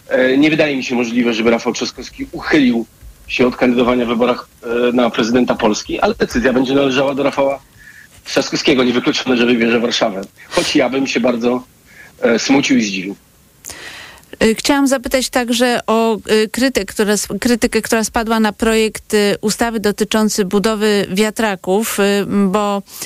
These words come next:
Speaker 2: Prawo Spra-, i Sprawiedliwość, ale nie tylko, bo także inne, y, fundacje spoza pośro-, środowiska pis, y, zwracają uwagę, że,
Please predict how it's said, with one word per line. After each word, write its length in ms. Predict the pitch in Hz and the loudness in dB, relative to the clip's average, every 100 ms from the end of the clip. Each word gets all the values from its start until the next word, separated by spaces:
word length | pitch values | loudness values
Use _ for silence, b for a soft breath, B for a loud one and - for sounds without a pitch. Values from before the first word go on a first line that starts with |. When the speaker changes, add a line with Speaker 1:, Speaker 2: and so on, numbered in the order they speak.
| B B B - | B B B -4
Speaker 2:
Prawo 240 | 240 226 | -2 0
Spra-, 300 | 233 233 220 | -2 -2 -2
i 160 | 214 214 | -2 -4
Sprawiedliwość, 600 | - 233 226 220 254 240 | 0 0 2 2 0 0
ale 200 | 226 247 | 0 2
nie 200 | 254 269 | 2 0
tylko, 420 | 262 226 214 214 | -2 -2 -2 -2
bo 100 | 214 | -2
także 320 | 208 196 220 | -4 -2 0
inne, 420 | 220 226 208 196 - 196 | 2 2 2 -2 -2 -4
y, 40 | |
fundacje 720 | 185 214 208 190 185 - 196 190 - | -2 0 0 0 -4 -6 -4 -4 -4
spoza 380 | - - 214 196 | -6 -2 -2 -4
pośro-, 380 | 196 185 196 185 | -4 -4 -2 -2
środowiska 680 | - 202 190 196 - 202 | 0 0 0 -2 -2 -4
pis, 400 | 185 208 208 - | -2 -2 -2 0
y, 160 | 190 190 | 0 0
zwracają 520 | 190 214 202 208 190 | -2 -2 -2 0 0
uwagę, 420 | 180 196 185 240 | 0 -2 -2 -2
że, 180 | 226 | -2